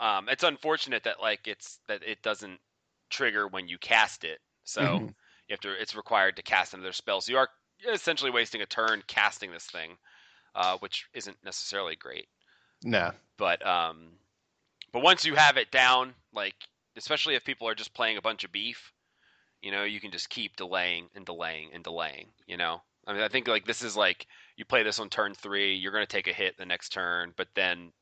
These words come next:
Speaker 1: you know, after that, if they're playing beefy stuff, you're able to stop 'em. Now, not so good versus, like, a tokens deck, um,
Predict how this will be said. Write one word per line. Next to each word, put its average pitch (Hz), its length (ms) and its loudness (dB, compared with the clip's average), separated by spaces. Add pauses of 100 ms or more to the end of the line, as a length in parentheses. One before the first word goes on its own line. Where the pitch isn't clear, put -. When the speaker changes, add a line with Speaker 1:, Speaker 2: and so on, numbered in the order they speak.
Speaker 1:
you 87 100 -6
know, 85 100 -4
after 92 300 0
that, 87 340 2
if 92 140 -10
they're 92 140 -4
playing 92 320 -4
beefy 92 240 -8
stuff, 87 380 -4
you're 87 140 -2
able 80 200 -8
to 80 60 -10
stop 82 380 -2
'em. 71 140 -14
Now, 90 180 2 (420)
not 156 540 10
so 143 300 2
good 123 340 2
versus, 107 380 -4
like, 98 180 -2
a 87 60 -10
tokens 101 560 -4
deck, 85 500 -2 (600)
um, 82 460 0